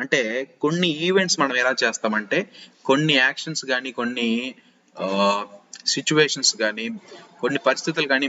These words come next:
మనము ముందుగానే ప్రీ ప్లాన్ చేస్తాం. For example, మీ బర్త్‌డే ఉంది, every year it will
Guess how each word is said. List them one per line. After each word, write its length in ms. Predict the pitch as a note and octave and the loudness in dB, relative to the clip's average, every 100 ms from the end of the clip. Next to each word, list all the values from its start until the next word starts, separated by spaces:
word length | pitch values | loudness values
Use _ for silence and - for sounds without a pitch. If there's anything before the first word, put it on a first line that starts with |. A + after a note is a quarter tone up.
| B2+ | 0
మనము 260 | B2 B2 A#2 C3 C#3+ | -2 -4 -6 -6 -4
ముందుగానే 420 | E3 E3 E3 E3+ - - | 0 4 4 2 -8 -6
ప్రీ 120 | D#3+ F3+ D#3 | -4 -2 2
ప్లాన్ 240 | D3 D3 | 0 2
చేస్తాం. 280 | G#2 - F2 F#2+ | -4 -4 -12 0
For 80 | B2+ B2 | 0 2
example, 440 | A#2+ B2 A#2 G2+ F#2+ - _ - - _ C3 | -2 -2 -2 -2 -6 -12 _ -20 -20 _ -2
మీ 80 | C3 A#2+ | 4 4
బర్త్‌డే 440 | A#2+ - D3+ B2 F#2+ | 4 0 -2 -2 -2
ఉంది, 240 | F2+ F2+ F#2+ _ _ _ _ B2 | -10 -10 -10 _ _ _ _ 2
every 260 | C#3 D3+ D#3 | 2 2 2
year 160 | E3 F3 F3+ - - | 4 2 -2 -12 -8
it 100 | A#2+ C3 | -6 -2
will 160 | C3+ | -2